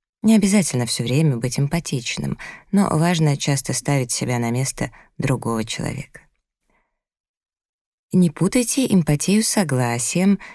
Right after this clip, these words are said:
с чувствами или с симпатией. Если человек понимает, что вы чувствуете,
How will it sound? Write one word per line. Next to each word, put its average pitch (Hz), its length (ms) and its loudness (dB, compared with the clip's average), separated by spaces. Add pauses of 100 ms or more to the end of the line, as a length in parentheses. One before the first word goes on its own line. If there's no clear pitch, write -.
с - 120 -8
чувствами 175 720 2
или 135 300 0
с 170 80 -2
симпатией. 139 840 -2 (720)
Если 143 320 0
человек 127 480 -2
понимает, 135 500 2
что - 220 -6
вы 110 120 -2
чувствуете, 127 760 -4